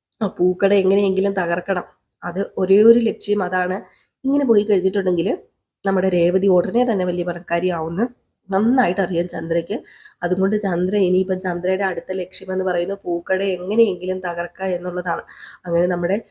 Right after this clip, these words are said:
ശ്രുതിയോടും സുധിയോടും സംസാരിക്കുന്നുണ്ട്. "ഇങ്ങനെ വെച്ചോണ്ടിരുന്നാൽ ശരിയാവില്ല, ഈ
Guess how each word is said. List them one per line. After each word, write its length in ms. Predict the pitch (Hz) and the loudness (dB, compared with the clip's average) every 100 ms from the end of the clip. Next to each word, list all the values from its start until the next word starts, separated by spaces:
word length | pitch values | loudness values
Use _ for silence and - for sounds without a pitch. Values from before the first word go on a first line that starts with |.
| _ - | _ -10
ശ്രുതിയോടും 520 | 165 170 180 180 196 | -6 -2 0 0 0
സുധിയോടും 460 | 196 180 175 175 185 | -2 0 2 2 0
സംസാരിക്കുന്നുണ്ട്. 840 | 180 170 170 175 180 202 190 170 202 | -2 -2 -2 -2 -6 -4 -2 -2 -4
"ഇങ്ങനെ 300 | 180 170 180 | -2 -2 0
വെച്ചോണ്ടിരുന്നാൽ 640 | 175 - 170 180 180 185 | -2 -2 -4 -4 -4 -4
ശരിയാവില്ല, 600 | 190 160 170 175 190 170 | -4 -4 -4 -2 -2 -4
ഈ 100 | 190 | -6